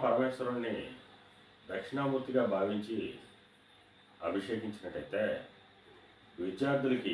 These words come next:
విద్యని, నిరుద్యోగులకి ఉద్యోగ అవకాశాలని ఆ దక్షిణామూర్తి ప్రసాదిస్తాడని చెప్పి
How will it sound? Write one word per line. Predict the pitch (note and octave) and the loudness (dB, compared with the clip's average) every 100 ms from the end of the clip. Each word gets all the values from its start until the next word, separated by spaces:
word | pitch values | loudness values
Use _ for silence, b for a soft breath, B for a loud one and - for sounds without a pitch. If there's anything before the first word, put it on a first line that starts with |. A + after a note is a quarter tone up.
| D#2 | -2
విద్యని, | E2 E2 G#2 A2+ A#2 - - - - | -4 -2 0 0 -2 -10 -20 -20 -14
నిరుద్యోగులకి | F2+ F#2+ G#2 A#2+ A#2+ A2+ - G2 E2 - - | -8 -4 -2 0 0 0 -2 -4 -4 -6 -8
ఉద్యోగ | - F#2 G2 G2+ | -8 0 2 2
అవకాశాలని | G2+ G2+ G2+ G2+ G2 G#2 A2 - - - - - - - - - - - - | 0 0 0 0 -2 -2 -6 -10 -20 -20 -20 -20 -20 -20 -20 -20 -20 -20 -4
ఆ | E2+ - | -2 0
దక్షిణామూర్తి | F#2 - B2 B2 A#2 - E2+ - - | -2 -2 0 2 0 -2 -4 -6 -8
ప్రసాదిస్తాడని | - - G2 G2 - F#2+ F2+ E2 | -8 0 0 0 0 -2 -2 -4
చెప్పి | D#2+ | -6